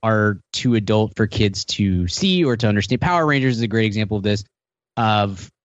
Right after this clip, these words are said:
I would have liked Power Rangers ten times more if I could have taken my kid to see it,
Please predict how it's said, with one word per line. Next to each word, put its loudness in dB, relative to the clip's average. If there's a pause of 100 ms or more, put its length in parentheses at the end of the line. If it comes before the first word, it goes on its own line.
(100)
I 0 (340)
would 0
have 0
liked 0
Power 0
Rangers 0 (100)
ten -2
times 0
more 2
if -2
I 2
could -2
have 0
taken -2
my 0
kid -2
to -2
see -2
it, 0